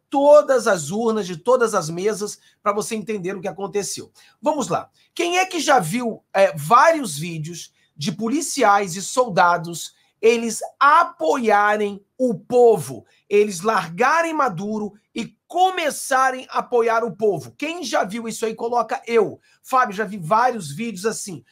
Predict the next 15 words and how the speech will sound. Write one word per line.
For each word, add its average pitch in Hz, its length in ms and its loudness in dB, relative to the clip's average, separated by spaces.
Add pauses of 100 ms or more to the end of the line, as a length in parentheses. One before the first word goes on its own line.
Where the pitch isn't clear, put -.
(140)
Eu 339 140 -10
tenho 339 160 -8
alguns 294 340 -6
exemplos 233 560 -6
aqui 196 180 -12
que 226 80 -6
eu 220 100 -6
posso 214 280 -8
mostrar 190 380 -4
pra 202 100 -10
vocês, 160 540 -12 (360)
né, 175 280 -6
de 165 160 -8
vídeos 180 500 -8
que, 180 560 -8